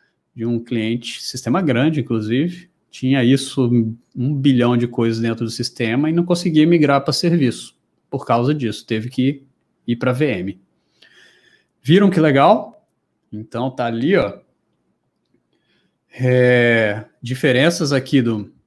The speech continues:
S Q L normal, Managed Instance e S Q L Database, os três,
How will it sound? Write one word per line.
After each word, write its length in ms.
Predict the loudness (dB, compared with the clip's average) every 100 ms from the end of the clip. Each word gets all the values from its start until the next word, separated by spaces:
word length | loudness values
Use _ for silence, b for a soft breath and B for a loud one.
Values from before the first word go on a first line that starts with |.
| _ _ _ _ _ -8
S 200 | -8 -2
Q 100 | 2
L 120 | 4
normal, 720 | 4 4 6 6 4 -2 -14
Managed 420 | -2 0 2 2 0
Instance 640 | -2 -2 -4 -12 -12 -18 -16
e 40 |
S 160 | -10 -8
Q 80 | -6
L 40 |
Database, 500 | -4 -4 -4 -6 -8
os 160 | -12 -6
três, 580 | -4 -4 -6 -14 -20